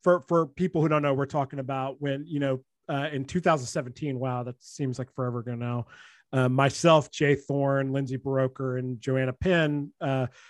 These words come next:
did the first Authors on a Train trip where we wrote a book in a week, and then we did a contest. I don't remember what the whole thing with the contest was. I think you had to guess who wrote what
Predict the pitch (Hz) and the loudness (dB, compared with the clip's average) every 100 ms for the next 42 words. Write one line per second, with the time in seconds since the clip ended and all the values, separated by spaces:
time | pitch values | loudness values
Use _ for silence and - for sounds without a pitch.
0 | _ 139 151 135 139 160 139 160 143 139 | _ 0 2 2 4 4 4 2 2 0
1 | 139 135 135 151 143 131 143 131 131 131 | -2 -4 -4 -4 -2 -4 -2 -2 -2 -2
2 | 131 139 131 131 131 127 123 131 131 123 | 0 0 0 0 -2 -2 -4 -2 -4 -4
3 | 127 127 131 131 131 - 139 139 131 127 | -6 -4 -2 -2 -4 -4 -4 -4 -4 -6
4 | 127 - - - _ _ 226 330 285 196 | -6 -14 -20 -20 _ _ 2 4 6 6
5 | 160 147 147 139 151 151 143 131 127 131 | 4 2 0 0 0 -2 -4 -8 -8 -4
6 | 139 135 127 135 135 - 269 277 214 196 | -4 -2 -4 -4 -6 -2 -4 2 2 2
7 | 117 - 139 147 - 175 139 135 147 120 | -2 -8 -8 -8 -8 -6 -2 -2 -2 -4
8 | 123 147 | -4 -2